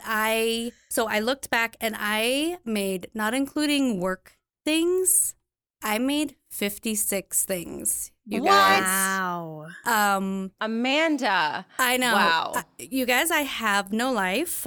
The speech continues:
Speaker 1: Uh, my life is
Speaker 2: <laughs>
Speaker 1: sewing, and my kids go to bed really early, so I, I'm stuck at home in the evenings and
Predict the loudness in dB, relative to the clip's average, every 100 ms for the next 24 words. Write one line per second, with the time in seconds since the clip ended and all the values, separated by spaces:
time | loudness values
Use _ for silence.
0 | -2 2 2 2 0 2 0 2 2 2
1 | 2 2 4 4 4 4 2 0 -2 0
2 | 2 2 0 -2 -2 -2 0 0 0 2
3 | 2 2 0 -2 -2 -2 -2 0 0 0
4 | -2 -10 -10 -6 -2 -2 -2 -4 -2 -2
5 | 0 0 -2 -4 -2 -2 -2 -4 -4 -6